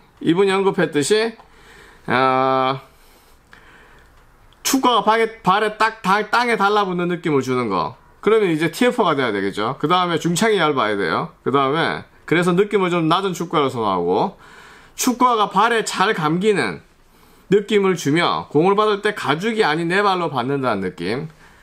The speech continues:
소위 말해서 맨발 감각을 원한다는 거죠. 근데 가죽이 아닌 내 발이라 그러니까 가죽 축구화는 탈락인 거예요. <laughs> 이분 얘기대로 하면.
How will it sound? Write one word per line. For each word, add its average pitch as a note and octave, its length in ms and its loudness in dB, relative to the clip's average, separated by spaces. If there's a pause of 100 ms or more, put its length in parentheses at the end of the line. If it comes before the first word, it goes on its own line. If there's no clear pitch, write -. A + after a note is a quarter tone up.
(160)
소위 A3+ 180 2
말해서 G#3 240 2
맨발 A#3+ 320 0
감각을 F#3 300 0
원한다는 C#3 500 0
거죠. G2+ 380 -4
근데 G#3 260 0
가죽이 G#3+ 480 -2
아닌 F3+ 300 0
내 G3 120 2
발이라 D#3 420 0
그러니까 A2 600 -4
가죽 F3 280 0
축구화는 G#3+ 340 -2
탈락인 G#3 400 0
거예요. G#2+ 440 -2
<laughs> - 40 2
이분 A3 320 0
얘기대로 E3 480 2
하면. G#2+ 400 -2